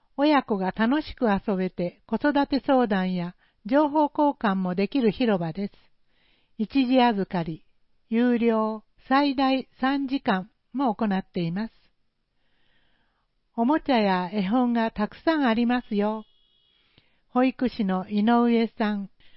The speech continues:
保育士丸谷さん、保育士山崎さんの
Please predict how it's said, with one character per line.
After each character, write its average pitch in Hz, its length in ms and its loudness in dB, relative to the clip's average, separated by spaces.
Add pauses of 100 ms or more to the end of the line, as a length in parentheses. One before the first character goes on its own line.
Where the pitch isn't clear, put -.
(180)
保 262 100 0
育 285 300 0
士 190 300 -4
丸 240 300 0
谷 196 380 -2
さ 175 120 -4
ん、 165 120 -12 (520)
保 247 100 2
育 254 280 0
士 202 320 -8 (260)
山 247 240 0
崎 - 320 -2
さ 185 160 -2
ん 170 140 -8
の 175 120 -12